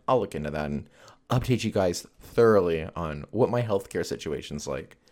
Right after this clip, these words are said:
I know a few of you are like, "I don't have fucking healthcare. Get the fuck outta here with your talk of health." Listen, I have to have it because I don't wanna die. Part of me doesn't anyway.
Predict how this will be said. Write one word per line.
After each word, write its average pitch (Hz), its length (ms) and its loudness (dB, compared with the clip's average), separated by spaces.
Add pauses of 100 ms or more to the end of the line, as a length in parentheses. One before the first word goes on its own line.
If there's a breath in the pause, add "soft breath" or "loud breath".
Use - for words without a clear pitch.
(640 soft breath)
I 85 40 -6
know 90 120 2
a 82 60 0
few 90 200 -2
of 87 100 -4
you 87 80 -2
are - 20 2
like, 82 180 -4
"I - 40 -4
don't 226 100 -2
have 226 120 -4
fucking - 380 -2
healthcare. 87 300 -10
Get 139 80 -2
the 170 80 -4
fuck 151 240 0
outta 110 160 0
here 107 120 -2
with 90 140 -6
your 78 100 -8
talk 92 300 -4
of 85 60 -12
health." - 240 -8
Listen, 190 360 0 (760 soft breath)
I 160 140 6
have 160 240 0
to 127 80 2
have 127 260 -2
it - 240 -6 (420 soft breath)
because 107 480 0 (300)
I 135 100 2
don't 156 120 2
wanna 156 160 0
die. 139 420 0 (2000)
Part 123 220 4
of 131 60 4
me 101 60 2
doesn't 92 300 4
anyway. 87 440 -2